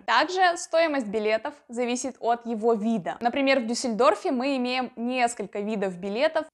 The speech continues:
Первый, самый простой билет — это одноразовый билет, и его стоимость в зоне А составляет два и девять евро. Не самая маленькая цифра, правда? Если же вы планируете несколько поездок в течение какого-то определенного времени,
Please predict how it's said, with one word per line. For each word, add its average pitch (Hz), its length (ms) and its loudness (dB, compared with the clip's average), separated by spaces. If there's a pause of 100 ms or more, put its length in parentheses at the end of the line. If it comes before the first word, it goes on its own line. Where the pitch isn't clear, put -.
(100)
Первый, 302 340 2
самый 233 340 -2
простой 233 440 -2
билет — 214 400 -2
это 220 240 -4
одноразовый 269 840 2
билет, 262 400 -2 (240)
и 277 80 -2
его 285 280 4
стоимость 262 580 -2
в 214 80 -6
зоне 233 480 2
А 302 260 2 (200)
составляет 262 760 2 (280)
два 240 420 6
и 269 120 -4
девять 220 460 -2
евро. 233 500 2 (420)
Не 226 220 -4
самая 202 360 0
маленькая 190 360 -4
цифра, 196 280 -12
правда? 208 440 -4 (260)
Если 285 380 4
же 247 160 0
вы 269 140 0
планируете 240 640 0
несколько 226 640 -2
поездок 208 600 0
в - 20 -20
течение 233 420 0
какого-то 233 560 4
определенного 226 640 2
времени, 330 540 0